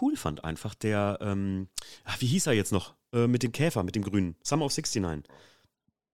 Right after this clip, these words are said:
Dustin, Dustin hieß er, genau. Der hat ja, ähm, der hat ja gar keinen Führerschein, das ist aber sein erstes Auto und hat dann nachher bei uns da auf dem Platz gestanden und,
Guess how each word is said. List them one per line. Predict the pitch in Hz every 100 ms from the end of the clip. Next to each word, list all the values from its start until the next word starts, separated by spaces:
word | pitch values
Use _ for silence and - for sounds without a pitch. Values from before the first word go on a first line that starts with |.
| _ _ _ _
Dustin, | 143 135 - 76 -
Dustin | 139 131 101
hieß | 80 76
er, | 76
genau. | 98 80 - - - -
Der | 107 98
hat | 120
ja, | 139 135 127
ähm, | 113 113 110
der | 104
hat | 113
ja | 131
gar | 120
keinen | 113 101
Führerschein, | 185 160 120 110
das |
ist | 120
aber | 131 110
sein | 104
erstes | - -
Auto | - 165 180
und | 127 110
hat | 117
dann | 110
nachher | 104 135
bei | 131
uns | 123 120
da | 101
auf | 101
dem |
Platz | 104 156 -
gestanden | - - 113 98
und, | 101